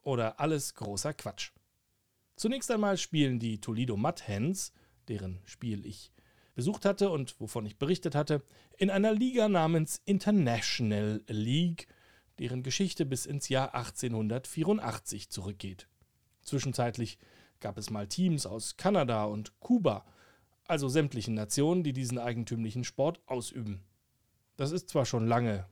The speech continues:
Geschichte, aber man hat diesen Namen aus historischen Gründen bis heute,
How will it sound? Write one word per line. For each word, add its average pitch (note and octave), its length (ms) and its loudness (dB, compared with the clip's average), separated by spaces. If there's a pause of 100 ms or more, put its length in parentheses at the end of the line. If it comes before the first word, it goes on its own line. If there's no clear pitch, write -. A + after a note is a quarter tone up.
Geschichte, C4 600 2
aber F3+ 200 4
man G#3+ 180 2
hat F3+ 200 0
diesen C3+ 280 2
Namen G3 460 4 (320)
aus - 220 -6
historischen E3 560 0
Gründen D3+ 360 6
bis C#3+ 180 0
heute, G#2 340 2